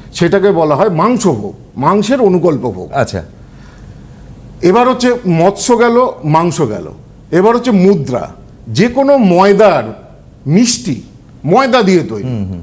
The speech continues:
Speaker 1: আপনি বাড়িতেও ময়দা দিয়ে সঙ্গে চিনি মিশিয়ে কোনো
Speaker 2: হ্যাঁ,
Speaker 1: একটা
Speaker 2: হ্যাঁ,
Speaker 1: মিষ্টি,
Speaker 2: নিশ্চয়ই, নিশ্চয়ই।
Speaker 1: সেইটা, সেই ভোগ যখন গণেশকে অর্পণ করা হয়,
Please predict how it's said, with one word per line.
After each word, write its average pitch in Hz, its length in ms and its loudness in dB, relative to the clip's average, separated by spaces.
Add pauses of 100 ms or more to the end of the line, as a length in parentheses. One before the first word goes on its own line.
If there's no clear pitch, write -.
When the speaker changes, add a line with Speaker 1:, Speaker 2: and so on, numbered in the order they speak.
(380)
Speaker 1:
আপনি 196 180 -2
বাড়িতেও 196 400 0
ময়দা 214 380 2
দিয়ে 202 320 -2 (120)
সঙ্গে 214 220 0
চিনি 208 300 2
মিশিয়ে 208 280 2
কোনো 202 120 2
Speaker 2:
হ্যাঁ, 196 80 2
Speaker 1:
একটা 190 120 0
Speaker 2:
হ্যাঁ, 185 80 0
Speaker 1:
মিষ্টি, 170 140 -2
Speaker 2:
নিশ্চয়ই, 151 240 -2
নিশ্চয়ই। 131 380 -6
Speaker 1:
সেইটা, 254 500 0
সেই 269 340 0
ভোগ 196 340 0
যখন 202 240 2
গণেশকে 170 400 -4
অর্পণ 175 340 -2
করা 151 280 -2
হয়, 127 220 -4